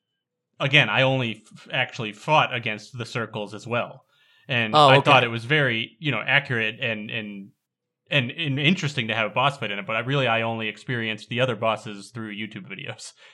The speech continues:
Speaker 1: But it, it does look like it would be really cool to fight the serpent. I mean, just imagine that. It's like you, you have all these targets, you gotta kinda take it out as it's coming at you and going away from you.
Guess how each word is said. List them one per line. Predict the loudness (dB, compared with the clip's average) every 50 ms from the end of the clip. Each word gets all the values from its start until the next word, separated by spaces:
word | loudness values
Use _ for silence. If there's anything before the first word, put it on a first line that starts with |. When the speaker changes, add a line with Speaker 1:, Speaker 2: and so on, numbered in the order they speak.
| _ 0
Speaker 1:
But | 4 4
it, | 4 4 4 2
it | 2 6
does | 8 8 8 6 4 2
look | 2 2 0 0 0
like | 0 0 0 0
it | -4
would | -8 -8 -6
be | -6
really | -6 -6 -6 -6 -6
cool | -6 -8 -8 -8 -8
to | -10
fight | -10 -10 -10 -10 -10
the | -14 -10
serpent. | -6 -4 -4 -4 -2 -4 -2 -2
I | -2
mean, | -4 -4
just | -6 -8 -8
imagine | -4 0 2 2 2 0 -2 -8 -8
that. | -8 -8 -10 -10
It's | -12 -10 -6
like | -6 -6 -6 -6 -10 _ -20 -20 _ _
you, | -8 -6 -6
you | -4 -4 -4
have | 0 4 4 4 4 4
all | 2 0 -2
these | -2 -6 -4
targets, | -2 -2 -2 -2 -4 -8 -10
you | -6 -4
gotta | -4 -4 -4
kinda | -6 -8 -10
take | -8 -6 -4 -4 -2 -2
it | -2
out | -2 -2 -2
as | -4 -6 -8
it's | -12 -16
coming | -12 -10 -8 -6 -4 -4
at | -4 -4 -6 -8 -14
you | -14
and | -12 -12
going | -10 -10 -10 -10
away | -10 -8 -8 -10
from | -10 -12 -12 -10
you. | -8 -8 -8